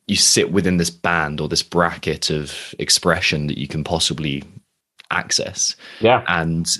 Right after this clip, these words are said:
Speaker 1: this can push you either way. Do you remember any times where you kind of, you noticed these dormant attributes revealing themselves?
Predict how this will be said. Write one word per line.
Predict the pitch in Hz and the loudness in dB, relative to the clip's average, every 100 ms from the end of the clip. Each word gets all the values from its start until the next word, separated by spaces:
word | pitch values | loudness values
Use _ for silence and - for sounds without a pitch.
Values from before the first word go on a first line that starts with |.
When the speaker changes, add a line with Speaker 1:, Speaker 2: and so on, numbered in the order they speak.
| _ _ - | _ _ -20
Speaker 1:
this | 95 98 95 - - | -8 -2 2 2 0
can | 92 87 | 0 0
push | 82 101 87 - | 0 -2 -2 -2
you | 92 80 78 80 90 - | -2 -2 -4 -8 -16 -10
either | 90 80 78 | -6 -6 -4
way. | 78 82 73 - - - - - - 101 | 0 0 0 -6 -14 -18 -18 -20 -10 -2
Do | 104 | 4
you | 113 | 6
remember | 117 110 | 6 4
any | 117 107 | 4 2
times | 113 107 101 95 | 2 2 2 2
where | 95 | 0
you | 87 87 87 87 85 - _ _ _ _ _ _ _ _ | 0 0 0 0 -2 -10 _ _ _ _ _ _ _ _
kind | - 92 | -4 -2
of, | 85 - | -2 -2
you | 95 | -2
noticed | 90 90 92 90 - 85 - - | 0 2 2 2 0 0 -2 0
these | 82 82 - | -2 -2 -2
dormant | 85 78 78 80 | -2 -2 -4 -6
attributes | - 80 78 - - - | -8 -8 -10 -10 -10 -6
revealing | 80 82 85 78 | -4 0 0 -2
themselves? | 67 - - - | -6 -8 -8 -16